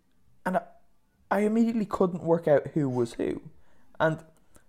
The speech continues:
I was at a game at the Dallara, it must be in twenty nineteen now, where Bologna wore a green shirt, right? Because they were celebrating some anniversary, and green is an important shirt colour in their history,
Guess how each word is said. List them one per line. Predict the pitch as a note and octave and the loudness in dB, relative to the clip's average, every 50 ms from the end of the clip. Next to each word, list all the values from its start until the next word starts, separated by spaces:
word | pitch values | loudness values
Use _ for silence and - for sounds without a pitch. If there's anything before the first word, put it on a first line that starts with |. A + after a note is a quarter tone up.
| _ _ _ - | _ _ _ -4
I | - F#3+ G#3 | -2 0 0
was | G#3 G3+ F#3+ G#3 | 0 0 0 0
at | - - | -2 -4
a | - | -4
game | - D#3 D3+ D3 C#3 | -6 -6 -6 -6 -6
at | A2+ - | -8 -8
the | C3 A#2 | -8 -6
Dallara, | C3 B2 B2+ B2+ A#2+ A#2+ A#2+ A#2+ A2+ A2+ - - - _ - - | -6 -4 -4 -4 -4 -4 -4 -4 -6 -6 -8 -12 -18 _ -18 -12
it | - B2 B2+ | -10 -8 -8
must | C#3 D#3 D#3 | -8 -10 -10
be | F3+ E3+ | -10 -10
in | D3+ | -10
twenty | D3+ - D3+ C3+ C3+ C3+ C#3 | -10 -8 -8 -8 -8 -8 -10
nineteen | C3 B2 A#2 A2 A2 A2 A2 A#2 - - G2+ G2+ G2+ G2 F#2+ | -10 -8 -8 -8 -8 -8 -10 -12 -12 -12 -10 -10 -8 -8 -8
now, | F#2+ F2 G2+ C3 E3+ F3+ - _ _ _ _ _ _ _ _ _ - | -10 -8 -8 -10 -12 -12 -16 _ _ _ _ _ _ _ _ _ -2
where | B2+ B2 B2 B2 A#2+ A#2+ | 4 6 8 8 8 8
Bologna | B2 A#2+ A#2 B2+ C#3 D3 D3+ | 6 6 6 6 6 4 2
wore | C#3+ C3 C3 B2+ | 2 2 4 4
a | A#2 - | 4 2
green | - A#2 A2 G#2 G2+ | 2 0 -2 -2 -4
shirt, | - - G#2+ - - - - _ _ _ _ _ - | -6 -6 -6 -6 -8 -14 -20 _ _ _ _ _ -10
right? | - - G#2+ - - | -6 -6 -6 -6 -6
Because | G#2+ - A#2+ G#2 | -8 -6 -6 -6
they | G#2+ | -4
were | G2 A2 | -4 -2
celebrating | - C3 B2+ B2 A#2+ - - A2+ | 0 2 2 2 0 -2 -4 -4
some | - A2+ G#2+ | -6 -4 -4
anniversary, | G2+ G2 F#2+ - A#2+ A#2+ - - A#2 A2+ A2+ - - - - _ - | -2 -2 0 0 -2 -2 0 -2 -2 -2 -4 -6 -16 -20 -20 _ -6
and | - A#2 A2 G#2+ | -4 -4 -4 -2
green | A#2 A#2+ B2 C3 C3 B2 | -2 0 0 0 0 0
is | A#2 A2 A2+ | -2 0 0
an | A2 | -2
important | G#2+ G#2 G2+ - A#2+ A2+ - - G#2 G2+ - - _ _ _ _ - | -2 -4 -2 2 2 2 2 0 -8 -10 -12 -18 _ _ _ _ -20
shirt | - - - A2+ G#2+ G2+ - - - - - - - - | -10 -2 2 2 2 2 0 -4 -16 -20 -20 -20 -18 -6
colour | - A2+ G#2+ G2 G2 G2 G2 - - | -2 0 0 0 0 -2 -2 -4 -4
in | - G#2 G2 | -6 -4 0
their | F#2+ F#2 F#2+ G2 | 0 0 0 0
history, | G#2+ A#2+ A#2 - - - - - - - | -2 -2 -4 -4 -6 -12 -12 -12 -14 -14